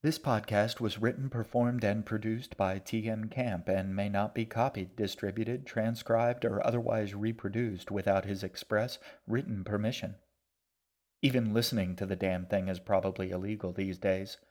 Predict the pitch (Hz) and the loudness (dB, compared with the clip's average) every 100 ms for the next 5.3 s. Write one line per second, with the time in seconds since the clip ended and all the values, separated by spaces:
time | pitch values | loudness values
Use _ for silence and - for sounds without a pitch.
0 | _ _ _ _ - 117 117 113 113 - | _ _ _ _ -6 4 8 8 4 -16
1 | _ - 135 - 110 - - - 101 - | _ 0 0 2 -4 -6 0 6 6 6
2 | - 107 104 104 98 85 - _ _ - | 8 8 8 4 2 -2 -12 _ _ -2
3 | 107 110 98 98 101 - 98 92 90 - | 0 0 -4 -2 -2 -2 -2 -2 -4 6
4 | 110 95 - 98 - 110 104 98 101 104 | 8 8 0 -6 2 4 4 4 2 2
5 | 87 85 | 0 -4